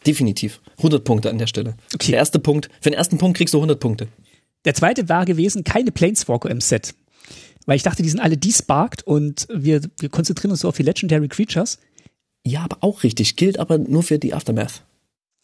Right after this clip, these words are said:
Speaker 2: Ja, das würde ich jetzt, also, also es gab schon Planeswalker und so ganz hat Wizards davon jetzt auch nicht gelassen und ich glaub, das werden sie auch
Speaker 1: Nee.
Speaker 2: nicht machen. Also da würde ich, den Punkt würde ich jetzt nicht nehmen. Also das, ähm
Speaker 1: Ja, ja, man hat auch bei allen so ein Türchen offen gehalten, dass es wieder Planeswalker werden könnten.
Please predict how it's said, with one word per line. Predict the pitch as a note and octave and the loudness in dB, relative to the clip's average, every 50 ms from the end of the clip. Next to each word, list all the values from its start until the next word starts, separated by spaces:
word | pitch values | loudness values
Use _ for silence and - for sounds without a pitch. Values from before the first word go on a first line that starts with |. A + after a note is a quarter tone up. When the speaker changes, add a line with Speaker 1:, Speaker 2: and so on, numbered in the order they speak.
| _ _ _ _ _ _ | _ _ _ _ _ _
Speaker 2:
Ja, | - G#3+ F3+ D#3+ C3+ C3 C3+ D3 A#2 A2+ B2 C3+ | -2 -2 0 0 -2 0 0 2 2 4 2 2
das | C3 B2 - | 2 2 0
würde | C3 A#2 A2+ | 0 -2 -2
ich | - | -4
jetzt, | - | -6
also, | - G#2 G#2+ A2 A2 - _ _ _ _ _ - - _ _ _ _ - | -8 -8 -8 -8 -12 -14 _ _ _ _ _ -20 -20 _ _ _ _ -4
also | - C#3+ D3 | 0 0 0
es | C#3 | 2
gab | - D3 C#3 - | 2 2 2 2
schon | - E3 D#3 | 2 -2 -2
Planeswalker | C3+ - F3 F3+ E3+ - F#3 E3 D#3 | 2 2 2 0 2 0 -2 -2 -2
und | F#3 C#3+ | -2 -6
so | - - - - | -6 -8 -4 -2
ganz | - C3 D3+ F3+ - - | -2 0 0 -2 -2 -2
hat | E3 D3 - | -2 -2 -2
Wizards | D#3 D#3 - D3+ - - | -2 0 0 -2 0 0
davon | D3 - - D3+ C#3 | -2 0 0 0 0
jetzt | B2+ B2+ - | 0 -2 -2
auch | A#2+ G#2+ | -6 -4
nicht | C3+ C3+ - - | -4 -6 -4 -2
gelassen | B2+ A#2 A#2+ D#3+ - - | 0 2 2 0 0 -4
und | C3 | -6
ich | A#2+ - | -4 -4
glaub, | D3 - | -4 -6
das | - - - | -6 -4 -2
werden | C#3 B2+ B2+ | -2 -2 0
sie | C3 | 0
auch | B2+ | -2
Speaker 1:
Nee. | A#2+ A2 | -2 -2
Speaker 2:
nicht | A2 A#2 | 0 -2
machen. | B2+ C#3+ - D#3+ - | -2 -2 -2 -4 -2
Also | - B2+ B2+ - - - - - - _ - | 0 0 0 0 -2 -8 -18 -18 -18 _ -2
da | D#3 C#3+ D3 | -2 2 2
würde | D3+ C#3+ | 2 2
ich, | C3 - | 0 -2
den | - - F3 D3+ E3 D3+ | -2 -2 2 2 2 2
Punkt | - D3+ B2+ | 0 -2 0
würde | C#3 B2 | 0 0
ich | - | 0
jetzt | B2 - - | -2 -4 -4
nicht | A2+ - - | -8 -10 -8
nehmen. | A2+ A2 A2 - | -12 -12 -10 -10
Also | A2+ G#2+ A#2+ A2+ | -10 -10 -10 -10
das, | - - - - - - | -10 -10 -8 -8 -8 -8
ähm | - A2+ G#2 G#2+ A2+ A2+ _ _ _ _ _ _ _ _ _ _ _ _ _ _ _ _ _ _ _ _ _ - | -8 -10 -10 -12 -16 -20 _ _ _ _ _ _ _ _ _ _ _ _ _ _ _ _ _ _ _ _ _ -4
Speaker 1:
Ja, | C3+ C3+ C3+ C#3 C3+ - _ _ _ _ _ - | 0 0 2 0 0 -2 _ _ _ _ _ -4
ja, | C3+ C3+ C3+ C3+ C3+ | -2 0 2 2 4
man | C#3 C3+ B2 B2+ | 4 4 4 2
hat | D3 - | 2 0
auch | B2 C#3+ | 0 0
bei | - C#3 - - | 0 0 -2 0
allen | - B2+ C3 C#3+ D#3 D#3+ D3+ | -2 0 2 2 2 2 2
so | C#3 C#3+ C3+ | 2 4 4
ein | C3 B2 A#2 - | 2 2 0 0
Türchen | - E3+ E3+ D#3+ - D3 - | 2 2 2 2 2 0 0
offen | C3+ C#3 - | 0 -2 0
gehalten, | C#3+ B2 B2+ B2+ B2 - B2 | -2 0 0 0 0 0 0
dass | A#2 A2+ | 0 0
es | A#2+ | -2
wieder | A#2 A2 A2 | -2 -2 -2
Planeswalker | A2 - G#2+ A#2 A#2 - A#2 A2+ A#2 A2 G#2+ | 0 2 0 0 2 0 -2 0 0 0 0
werden | A2 A2 A#2 A2+ A2+ | 0 0 0 -2 0
könnten. | - G#2 - - A2 G#2+ | 0 -2 -2 -2 -6 -8